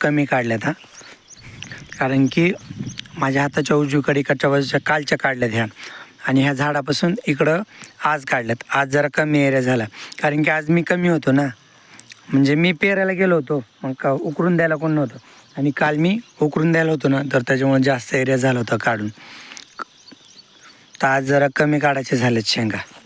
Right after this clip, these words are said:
आता दिवस मावळाचाच वेळ झाला आहे. आता आम्ही थोड्या वेळाने बंद करणार आहेत शेंगा काढायच्या,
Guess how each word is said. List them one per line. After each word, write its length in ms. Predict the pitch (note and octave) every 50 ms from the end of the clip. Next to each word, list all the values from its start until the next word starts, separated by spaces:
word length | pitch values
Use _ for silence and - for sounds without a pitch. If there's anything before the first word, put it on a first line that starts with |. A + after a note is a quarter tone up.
| - - - _ _ _ - _ _ - - - - - - - - - -
आता 260 | B2+ B2+ - - D#3
दिवस 300 | D3+ D3 D#3+ D#3+ D#3 C#3+
मावळाचाच 460 | D3+ D#3+ D#3 D#3 D#3 D3 - E3 C#3 D#3
वेळ 180 | D#3 E3 D#3+ D#3
झाला 240 | D3 D#3 E3 C#3+ C3
आहे. 260 | C3+ - G2+ - - - - -
आता 220 | - B2 B2 C3+ C3
आम्ही 160 | C3 C3+ C3 -
थोड्या 220 | D3 C#3+ C3+ C#3
वेळाने 260 | C3+ C3+ C#3 C#3+ C#3 C#3
बंद 300 | C3+ C#3+ D3 D3 C#3+ C#3+
करणार 320 | C3 C#3+ C#3 C3+ C3 B2
आहेत 220 | B2+ A#2+ - - - - - - - - - -
शेंगा 320 | - - C3+ B2+ B2+ B2+
काढायच्या, 360 | A2 C3 B2 B2 A2+ B2 D3